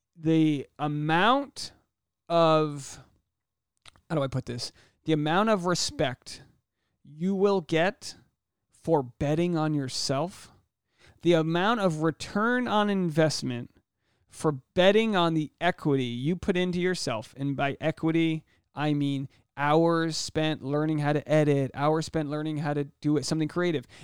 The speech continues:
hours spent learning how to, whatever you wanna do, whatever you love doing, those hours put in far exceed, you know,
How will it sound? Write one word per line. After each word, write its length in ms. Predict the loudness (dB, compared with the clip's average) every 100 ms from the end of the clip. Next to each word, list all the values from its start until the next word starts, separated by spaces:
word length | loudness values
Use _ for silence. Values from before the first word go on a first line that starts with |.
| -2
hours 280 | 0 2 0
spent 280 | 0 -2
learning 320 | 0 -2 0 0
how 160 | 2
to, 220 | 2 0
whatever 840 | -2 -6 -6 2 4 6 2 2 0
you 140 | 2
wanna 240 | 2 2 2
do, 380 | 0 -2 -4 -12 _ _ _ _ _
whatever 260 | -2 -2 0
you 80 | 0
love 220 | 0 0
doing, 420 | 0 -2 -4 -10 _ -12 2
those 260 | 6 6
hours 320 | 6 4 2 0
put 240 | 2 2
in 340 | 2 0 -4 -8 _ _ _ _
far 480 | -10 2 6 6 4
exceed, 640 | 0 -2 2 2 0 -4 -12 _ _ _ _ _ _ -6
you 140 | -2
know, 340 | 0 -2 -4